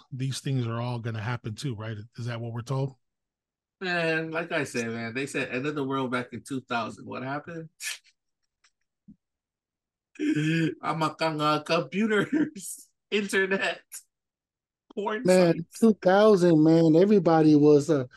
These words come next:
Speaker 3: so the year nineteen ninety-nine,
Speaker 2: Whoop,
Speaker 3: on the
Speaker 2: whoop.
Speaker 3: month of December, I
Speaker 2: Oh.
Speaker 3: think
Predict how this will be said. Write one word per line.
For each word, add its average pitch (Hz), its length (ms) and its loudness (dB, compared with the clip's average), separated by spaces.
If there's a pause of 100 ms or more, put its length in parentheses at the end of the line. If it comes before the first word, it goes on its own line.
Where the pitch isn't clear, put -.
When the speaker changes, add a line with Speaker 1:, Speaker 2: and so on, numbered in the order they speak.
(280)
Speaker 3:
so 185 240 4
the 160 240 4
year 190 320 8
nineteen 202 640 4
ninety-nine, 180 840 4 (840)
Speaker 2:
Whoop, 370 180 0 (140)
Speaker 3:
on 453 180 8
the 160 60 4 (100)
Speaker 2:
whoop. - 20 4 (260)
Speaker 3:
month 214 180 8
of - 60 -12
December, 165 840 4 (920)
I 220 160 4
Speaker 2:
Oh. 240 80 -4
Speaker 3:
think 247 280 8